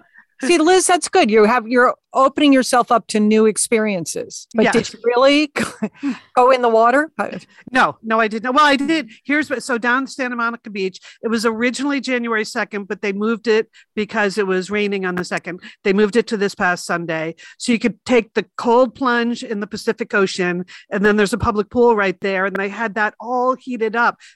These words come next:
Speaker 2: to a toasty ninety-four degrees. So you could go in the ocean and then go in the pool, and then they had hot chocolate for people. It was awesome. Thank you, City of Santa Monica. But I did skip the ocean <laughs> part of it. <laughs>
Speaker 1: Okay, that's flourishing, Liz.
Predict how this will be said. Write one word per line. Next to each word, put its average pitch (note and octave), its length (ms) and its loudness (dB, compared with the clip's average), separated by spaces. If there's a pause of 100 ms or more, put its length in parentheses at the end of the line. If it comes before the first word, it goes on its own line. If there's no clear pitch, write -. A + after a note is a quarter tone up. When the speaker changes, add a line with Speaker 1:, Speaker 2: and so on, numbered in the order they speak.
Speaker 2:
to G#3+ 120 -8
a G#3 40 -6
toasty A#3 500 -4
ninety-four G#3+ 600 -4
degrees. F#3+ 600 -8 (220)
So - 140 -4
you G#3+ 120 4
could G#3 160 -2
go B3 160 6
in B3+ 80 4
the A#3 140 2
ocean A3 520 -2
and G3 140 -6
then F#3+ 160 -2
go G3+ 240 -2
in G3+ 80 -4
the G3+ 60 -8
pool, F#3+ 500 -6 (240)
and C4 80 -2
then F#4+ 100 2
they G4+ 120 4
had E4+ 180 -2
hot D4+ 260 -4
chocolate D#4+ 400 -2
for A#3+ 100 -6
people. F3+ 460 -8 (160)
It A#3 60 -6
was D4 220 2
awesome. G#3 480 2 (240)
Thank C#4 180 -2
you, C#4+ 80 0
City G3+ 240 -2
of F3+ 80 -2
Santa F#3 240 -6
Monica. F3 400 -4 (220)
But B3+ 80 2
I C4 80 6
did C#4 180 4
skip D#4+ 260 -4
the C4 140 2
ocean C4 300 0
<laughs> - 80 -8
part B3 180 -2
of A#3 180 -8
it. B3+ 1120 -6
<laughs> - 20 -20 (1040)
Speaker 1:
Okay, B3+ 200 2
that's C#4 320 0
flourishing, D#4 600 2
Liz. F#3 380 0